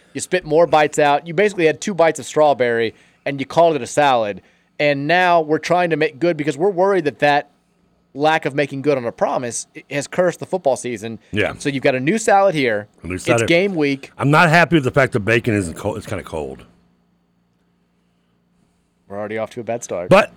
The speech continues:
Speaker 2: I've got a twelve-piece nugget right here to, to make up for the heat. So.
Speaker 1: Now, the first bite needs, it can't just be just nugget. You can't just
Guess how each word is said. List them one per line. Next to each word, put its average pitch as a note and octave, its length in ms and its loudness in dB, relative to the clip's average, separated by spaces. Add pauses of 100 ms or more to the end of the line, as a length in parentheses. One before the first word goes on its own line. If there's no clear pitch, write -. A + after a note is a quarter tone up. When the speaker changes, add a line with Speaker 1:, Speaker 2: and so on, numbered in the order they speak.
(140)
Speaker 2:
I've C3 120 -2
got C#3 220 2
a B2 40 0
twelve-piece C3 440 0
nugget A#2 240 0
right G2+ 180 0
here G2+ 160 -4
to, F#2 120 -8
to F2+ 140 -8
make F#2 220 -6
up E2 100 -6
for E2 120 -10
the D2+ 80 -10
heat. C#2+ 180 -16 (240)
So. - 100 -20
Speaker 1:
Now, D#3+ 340 0 (580)
the D3 140 -2
first B3+ 400 2
bite E3+ 240 4
needs, D3 340 -4
it F3+ 140 -6
can't B3+ 220 -2
just F3 180 -6
be D#3+ 140 -4
just B2+ 380 0
nugget. A2 440 -6
You C3 100 -16
can't F3+ 260 -2
just D#3 240 -4